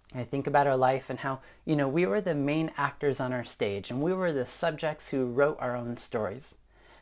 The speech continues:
But now we're starting to realize, you know, as humans, how finite we are, actually. And it's incredible to think, you know, w-, we humans are capable of some really incredible things in terms of loving or creating.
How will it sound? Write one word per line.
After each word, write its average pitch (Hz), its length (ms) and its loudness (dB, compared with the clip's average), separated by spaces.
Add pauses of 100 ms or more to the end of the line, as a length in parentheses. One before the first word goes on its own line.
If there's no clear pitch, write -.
But - 200 2
now 175 340 2
we're 220 140 2
starting 165 360 -2
to 156 100 -4
realize, 151 580 0
you 147 120 -2
know, 139 120 -2
as 139 240 0
humans, 165 380 -2
how 165 120 -2
finite 151 480 -4
we 131 160 0
are, 110 320 4
actually. 95 540 -4 (340)
And 180 100 0
it's 190 200 -2
incredible 180 480 0
to 165 80 -4
think, 120 340 -4
you 156 140 -2
know, 147 220 2 (300)
w-, 180 240 -4 (120)
we 175 140 0
humans 233 440 -2
are 139 120 0
capable 135 520 2
of 120 80 2
some 131 300 -2
really 151 320 4
incredible 127 480 0
things 101 420 -8
in 107 80 -8
terms 117 300 -6
of 117 120 -6 (240)
loving 123 600 0
or 98 80 -6
creating. 131 760 0